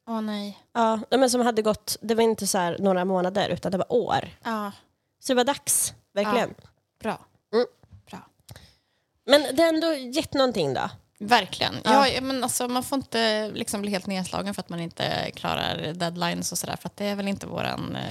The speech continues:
Speaker 1: bästa
Speaker 2: Nej, men
Speaker 1: gren.
Speaker 2: och en del gör ju det här varje söndag. En del har ju redan
Speaker 1: Verkligen.
Speaker 2: det här.
Speaker 1: Alltså, det som folk har skrivit till oss är ju, alltså, flera stycken som har
Speaker 2: Mm.
Speaker 1: skrivit att det här gör jag redan, så det här
Speaker 2: Ja.
Speaker 1: var, jag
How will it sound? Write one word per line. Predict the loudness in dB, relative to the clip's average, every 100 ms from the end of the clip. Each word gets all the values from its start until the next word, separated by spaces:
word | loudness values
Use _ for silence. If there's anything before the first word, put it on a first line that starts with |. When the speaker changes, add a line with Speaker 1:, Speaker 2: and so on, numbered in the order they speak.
| -4
Speaker 1:
bästa | 4
Speaker 2:
Nej, | 4
men | 4
Speaker 1:
gren. | 2 0 0 -4
Speaker 2:
och | -2 0
en | 0
del | 0 0 0 -4 _ _
gör | -4 2 2
ju | 4
det | 2
här | 0
varje | 0 0 -2
söndag. | -2 -4 -6 -14 _
En | 0 2
del | 2
har | 2 2
ju | 4 2
redan | 4
Speaker 1:
Verkligen. | 4 4
Speaker 2:
det | 2 2
här. | 2
Speaker 1:
Alltså, | 0 2
det | 0
som | 0 -2
folk | -2 -4
har |
skrivit | -4 -2 -2
till | -2
oss | -2 0
är | -2
ju, | -2
alltså, | -2 -2
flera | -2 -2
stycken | -4 -4 -4
som | 2 2
har |
Speaker 2:
Mm. | 2
Speaker 1:
skrivit | 0 -4
att | -6
det |
här | -4
gör | 0 0 0
jag | -2
redan, | -4 -6 -8
så | -2
det |
här | 0
Speaker 2:
Ja. | 0
Speaker 1:
var, | 0 0
jag | -2 -4